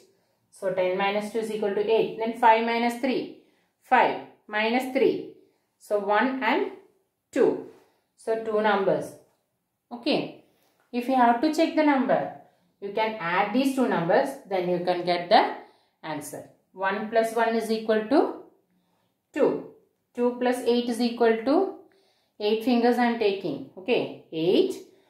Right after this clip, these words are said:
plus two. So eight plus two is equal to ten. That is the ten, number ten. Then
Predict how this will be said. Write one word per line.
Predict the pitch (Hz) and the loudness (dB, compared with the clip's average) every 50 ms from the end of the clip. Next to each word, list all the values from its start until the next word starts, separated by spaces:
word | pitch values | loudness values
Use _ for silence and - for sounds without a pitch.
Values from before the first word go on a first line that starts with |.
| _ _ _ _ - | _ _ _ _ 0
plus | 311 330 370 - - - - | 2 2 2 2 -2 -4 -2
two. | - 277 202 139 - 110 - - - _ _ _ _ _ _ _ _ _ | 0 2 2 2 0 -4 -10 -16 -20 _ _ _ _ _ _ _ _ _
So | - - 202 | -10 -6 -4
eight | 208 202 208 208 | -2 -2 -2 0
plus | - 220 220 214 - | 0 0 0 0 -2
two | 247 | -2
is | 240 226 226 | -2 -2 -2
equal | 240 233 - 233 226 226 - | -4 0 2 0 2 2 2
to | 311 403 - - - - - _ _ _ _ _ _ _ _ - | 0 0 0 -2 -8 -14 -20 _ _ _ _ _ _ _ _ 0
ten. | - 269 - - - - - - _ _ | 2 2 2 2 -2 -8 -12 -16 _ _
That | - 170 165 160 | -10 -8 -8 -8
is | 175 - | -8 -6
the | - - 220 240 - - | -2 0 2 2 2 2
ten, | 269 262 254 247 240 - - | 2 2 2 2 0 -2 -2
number | 202 202 202 202 262 415 - - - - | -4 -2 2 2 2 2 2 -2 -8 -4
ten. | - 285 220 - - - - - _ _ _ _ _ _ _ _ | -4 -2 -2 -4 -6 -10 -16 -20 _ _ _ _ _ _ _ _
Then | - 214 240 294 370 370 - - | -4 -2 0 0 0 -2 -4 -6